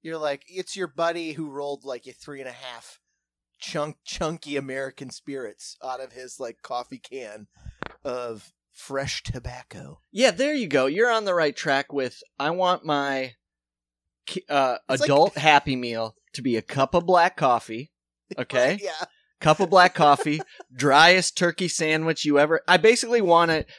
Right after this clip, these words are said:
Speaker 2: grab my, um, my adult Happy Meal on my way to work
Speaker 1: In a
Speaker 2: on the
Speaker 1: lunch pail.
Speaker 2: girders, on the skyscrapers. I wanna eat it in my rectangular lunch pail as I sit with the other gentlemen.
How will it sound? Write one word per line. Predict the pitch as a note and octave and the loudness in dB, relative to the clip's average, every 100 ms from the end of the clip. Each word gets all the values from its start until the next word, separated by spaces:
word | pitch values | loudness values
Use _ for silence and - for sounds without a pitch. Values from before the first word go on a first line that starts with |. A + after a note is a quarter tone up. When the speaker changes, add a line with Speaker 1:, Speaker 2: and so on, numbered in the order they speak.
| _ | _
Speaker 2:
grab | - D3+ D#3 | 2 4 4
my, | D#3+ D#3+ D3 C3 - _ _ | 2 0 -2 -4 -10 _ _
um, | C#3 C3+ B2 A#2 A2 _ _ _ _ | 0 0 -2 -8 -20 _ _ _ _
my | - C3+ | -2 0
adult | C3+ C#3+ D3+ | 2 4 4
Happy | C3 C#3+ C#3 D#3 | 6 4 4 0
Meal | D#3+ E3 | 0 -2
on | - C#3 | 0 0
my | C#3 | 2
way | C3+ C3+ C#3 | 2 4 2
to | C#3 C3 | 0 -4
work | A#2+ C3 B2+ - - | 0 0 -2 -10 -6
Speaker 1:
In | F3 | -6
a | |
Speaker 2:
on | C#3+ | 2
the | |
Speaker 1:
lunch | D3 C#3+ | 2 4
pail. | C#3 | 2
Speaker 2:
girders, | B2+ D3 D3+ C3 A2+ G#2+ - - - _ D3+ | 6 8 8 6 4 0 -6 -8 -12 _ -4
on | C#3 | -2
the | C3 | -2
skyscrapers. | - C#3+ C3 - B2 G2+ G2+ F2+ - - _ _ - | 4 6 6 2 -4 -4 -6 -8 -10 -16 _ _ -2
I | C#3 | 4
wanna | F3 F#3+ G3 | 6 6 4
eat | E3 E3 | 0 4
it | D#3 D#3 - | 6 6 2
in | E3 D3+ | 0 2
my | C#3 C3 | 2 0
rectangular | C3 C#3 E3 - E3+ D#3+ E3 D3+ | 2 4 2 2 -2 0 2 4
lunch | C#3+ C3+ - - | 6 4 2 -2
pail | C3 B2+ B2+ | 2 2 2
as | B2+ B2+ A#2+ | 2 0 2
I | B2 | 0
sit | - D3+ C#3+ | 0 0 0
with | C#3 - | -2 -2
the | C3 | -2
other | B2+ B2+ | 0 -2
gentlemen. | A2 A#2 A2+ A2+ A2 | -4 -6 -6 -8 -10